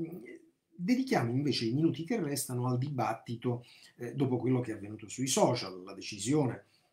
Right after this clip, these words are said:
prima di Facebook e Instagram e poi nella notte tra, eh, venerdì e sabato di Twitter di,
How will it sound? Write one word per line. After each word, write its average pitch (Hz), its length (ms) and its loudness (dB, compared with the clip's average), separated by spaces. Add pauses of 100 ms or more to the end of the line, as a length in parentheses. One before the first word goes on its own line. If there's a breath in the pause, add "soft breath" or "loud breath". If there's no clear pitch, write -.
(200)
prima 131 380 8
di 85 140 -12
Facebook 113 540 -2
e - 20 -2
Instagram 98 840 -2
e 101 140 -8
poi 117 500 -2
nella 95 380 -10
notte 104 460 -8
tra, 101 400 -4
eh, 98 220 -10
venerdì 92 480 -8
e 104 60 -4
sabato 98 520 -2
di 131 120 -4
Twitter 101 480 -10
di, 95 240 -8